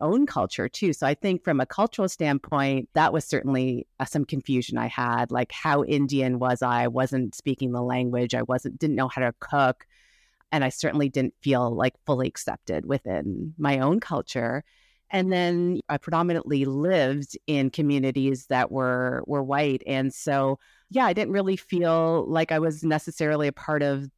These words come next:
those parts of my li-, uh, my upbringing as well. And so, you know, I remember things like being on the playground and being picked last for things because it's like, oh, and I, and it's funny 'cause, like, recently I was in a women's group doing something,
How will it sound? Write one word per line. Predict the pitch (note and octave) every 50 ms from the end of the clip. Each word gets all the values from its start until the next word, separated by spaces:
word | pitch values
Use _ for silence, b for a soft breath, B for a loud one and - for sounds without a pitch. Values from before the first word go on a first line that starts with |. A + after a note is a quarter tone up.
| _ _
those | - D#3+ D#3 D#3 D#3 D#3 D3+ D3 - - - - _ _
parts | - - C3 A#2+ - - - C#3
of | B2+ B2+
my | C3 B2 B2 B2
li-, | B2 B2 - - -
uh, | B2 A2+
my | C3 B2+ B2
upbringing | A#2 A#2 - C3 B2 B2+ B2 A#2+ A#2+ A#2+
as | B2 - -
well. | D3 C3+ C3 C3 B2+ B2+
And | B2+ B2 B2+ -
so, | - - C#3 C3 C3 C3 b b b b -
you | B3 G#3+
know, | D#3+ C#3+ C#3+ C#3+
I | - D#3+ E3+
remember | F3 F3+ E3+ E3 D#3 D3 D3 D3+ C#3+
things | - D#3 C#3 C3+ C#3 C3+ C3
like | C3 B2+ A#2+ - _
being | C#3 C#3 C3 C3 C3 B2+
on | B2 A#2+ A#2+ A#2+ A#2+ A#2
the | A#2+ A#2 A#2 A#2 A2+ G#2+ A2 - - - D#3+ F#3+ - _ _ _ _
playground | - - - D#3+ D3 C#3 C3+ C3 - A#2+ G#2 D2+ D#2 F#2 G2 A2+ - - A#2+
and | A#2+ B2 A#2
being | - B2 A#2+ B2
picked | - - - C3+ B2 - -
last | C3+ C3+ C#3 D3 C3 A#2 G#2+ - - - - - - - - - -
for | - - C#3+ B2+ B2+
things | - C#3 A#2+ F2+ E2+ A#2 B2+ -
because | - C#3+ - - C#3 C3
it's | A#2+ - - -
like, | C#3 B2 B2 B2 B2+ B2 - - _
oh, | F3 E3 D3+ C#3+ C#3+
and | C3+ C#3 C#3
I, | C#3 D3+ b b b b b b b b
and | F#3 E3+ E3
it's | D#3 - - -
funny | - E3+ E3+ F3 E3 D#3+
'cause, | - D#3+ C#3+ -
like, | C#3+ C3+ - C#3
recently | C#3 D#3+ D#3+ - - F3 D3+ D3 D3+ C#3
I | C3 C3+
was | C3+ C#3 C3 D3
in | C#3 C3+
a | C3 B2+
women's | C3+ C#3 C#3 D3+ D#3 D3 -
group | - - C#3 C3 A#2 -
doing | - C#3 C3 C3+ C3+
something, | - - C3 C3 - C3 B2+ B2+ C3 C3